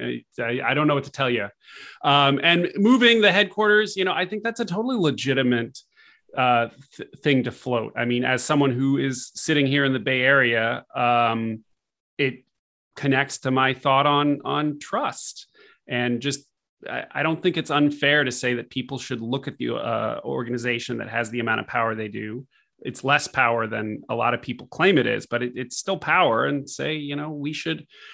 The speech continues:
we should see you as sort of a little more reflective of the nation as a whole. So Nate, you don't have to have a take on this, but I am curious. I, you know, when I look at content moderation,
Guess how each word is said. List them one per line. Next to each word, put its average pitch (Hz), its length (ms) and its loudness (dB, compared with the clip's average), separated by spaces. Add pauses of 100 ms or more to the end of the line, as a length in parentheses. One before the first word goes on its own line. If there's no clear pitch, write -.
(580)
we 147 160 0
should 165 240 -2
see 175 200 0
you 165 220 4
as 151 120 2
sort 151 180 2
of 139 240 -2 (540)
a 160 80 -8
little 175 220 2
more 156 200 2
reflective 147 560 -2
of 120 140 -2
the 123 80 -2
nation 120 340 -4
as - 140 -10
a - 60 -14
whole. - 340 -16 (680)
So 226 160 4
Nate, 247 480 6
you 214 180 4
don't 302 140 6
have 214 160 4
to 185 60 0
have 151 80 2
a 143 60 -6
take 180 260 -2
on 123 180 2
this, 117 160 -4
but 165 120 0
I 202 80 6
am 254 140 4
curious. 196 420 2
I, 165 220 0
you 170 140 0
know, 147 120 2 (640)
when 180 240 4
I 214 100 8
look 240 200 2
at - 100 -8
content 175 400 0
moderation, 139 800 0